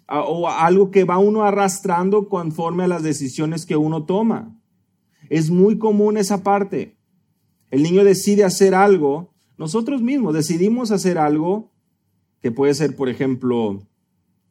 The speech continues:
salir al parque. Pero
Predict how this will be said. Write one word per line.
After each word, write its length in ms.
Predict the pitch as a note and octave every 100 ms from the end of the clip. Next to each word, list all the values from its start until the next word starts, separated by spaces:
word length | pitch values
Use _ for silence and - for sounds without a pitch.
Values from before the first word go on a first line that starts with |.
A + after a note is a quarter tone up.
| _ _ _ _ _ _ _ _ - -
salir 320 | B2+ C3 E3
al 140 | E3+
parque. 400 | D#3+ D3 - F2+ F#2 _ _ _ _ _ _ _ _ _ _ _ _ -
Pero 440 | C#3 C#3 C#3 -